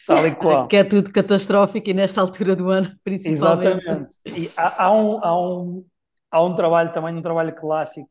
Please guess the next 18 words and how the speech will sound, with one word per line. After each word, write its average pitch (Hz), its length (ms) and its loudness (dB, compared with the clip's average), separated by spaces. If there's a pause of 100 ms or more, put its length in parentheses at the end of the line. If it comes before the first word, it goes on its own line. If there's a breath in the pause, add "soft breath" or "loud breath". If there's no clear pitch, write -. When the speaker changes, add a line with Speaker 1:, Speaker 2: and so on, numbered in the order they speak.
Speaker 1:
to-, 147 260 -12
toda 151 180 -4
a 147 60 0
gente 151 180 -4
já 156 60 2
ouviu 151 160 -2
falar, 151 340 0
aquele 151 180 -8
trabalho 151 360 -4
da 147 100 -6
Nature, 156 460 -8
que 160 100 -10
ao 156 80 -4
fim 175 200 -10
de 151 80 -12
dezassete 165 520 -6
horas 143 260 -4
acordados, 160 720 -2